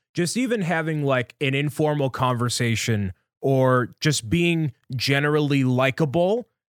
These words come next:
in a real life environment at a convention or, or whatever it is,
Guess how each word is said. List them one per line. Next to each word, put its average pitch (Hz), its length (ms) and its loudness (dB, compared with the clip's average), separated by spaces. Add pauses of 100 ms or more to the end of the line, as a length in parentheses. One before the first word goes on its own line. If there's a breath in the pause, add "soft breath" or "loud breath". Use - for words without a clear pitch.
in 156 220 2
a 127 300 0
real 139 340 0
life 151 280 0
environment 135 720 0
at 127 200 0
a 123 80 -2
convention 120 880 -2
or, 123 360 0
or 135 240 0
whatever 139 560 2
it 117 80 0
is, 110 360 -2